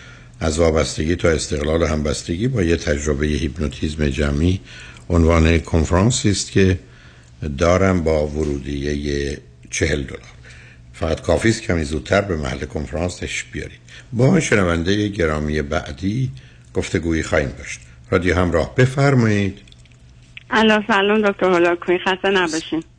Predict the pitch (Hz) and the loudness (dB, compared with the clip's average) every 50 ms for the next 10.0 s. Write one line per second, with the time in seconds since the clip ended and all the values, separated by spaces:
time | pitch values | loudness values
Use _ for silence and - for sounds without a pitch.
0 | - - - - 85 85 92 101 98 82 82 82 - - 120 127 143 135 113 90 | -18 -10 -4 -2 0 0 2 0 0 0 0 -2 0 0 0 0 0 0 0 -2
1 | 71 65 65 - - _ - - _ - - - - - - _ - - - 147 | -4 -6 -10 -16 -20 _ -20 -20 _ -20 -20 -20 -20 -20 -20 _ -20 -16 -8 -2
2 | 165 175 175 175 180 180 208 220 233 220 - 214 208 - 214 208 208 202 196 208 | 0 2 2 2 2 2 2 0 0 0 -2 -4 -2 0 0 0 0 0 2 2
3 | 202 202 196 - 196 196 196 196 190 175 165 170 170 175 185 185 175 160 - 156 | 0 0 0 -2 -2 0 0 2 2 2 2 2 2 2 2 2 0 0 0 -2
4 | 147 147 151 147 147 151 151 156 160 170 165 - - 165 156 147 151 151 - - | -4 -2 -2 -4 -4 -2 -2 -2 -2 -4 -4 -6 -8 -10 -12 -12 -14 -20 -18 -10
5 | - 156 151 147 147 151 147 - _ - - 147 151 147 139 139 143 147 - - | -8 -6 -4 -4 -4 -4 -6 -8 _ -14 -8 -4 -2 -2 -2 -2 -4 -6 -6 -4
6 | 170 165 185 190 190 190 - - - 156 156 151 147 143 135 139 143 135 143 147 | -2 0 2 2 2 2 0 -2 -4 -2 0 0 0 0 0 0 0 0 2 2
7 | 156 151 160 165 170 - - 170 156 165 147 90 147 147 156 156 143 151 139 139 | 2 2 2 2 0 0 0 0 2 2 2 2 2 2 2 0 0 0 -2 0
8 | 147 151 156 - - 175 165 - - 165 160 156 151 151 - - 156 156 151 143 | 0 0 -2 -2 -2 -2 -2 0 2 0 2 2 2 0 -2 -4 -2 0 0 0
9 | 147 139 127 135 - - - 151 151 147 - 143 147 143 - 127 127 123 139 | 0 -2 -2 -6 -6 -6 -6 -4 -4 -4 -6 -10 -10 -10 -10 -8 -8 -8 -8